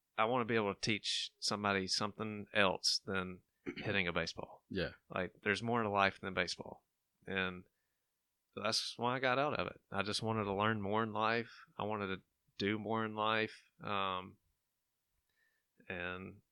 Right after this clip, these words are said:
Speaker 1: it's, it was a tough transition. It was, <laughs> it took me a
Speaker 2: <laughs>
Speaker 1: long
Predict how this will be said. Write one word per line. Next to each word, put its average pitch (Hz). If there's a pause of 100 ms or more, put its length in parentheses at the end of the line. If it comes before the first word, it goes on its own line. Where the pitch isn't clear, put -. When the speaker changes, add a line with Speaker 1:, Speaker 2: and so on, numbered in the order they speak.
(1400)
Speaker 1:
it's, -
it 120
was 110
a 107
tough 110 (120)
transition. 107
It 104
was, 101
<laughs> 156
it -
took 147
me 127
a 110
Speaker 2:
<laughs> -
Speaker 1:
long 120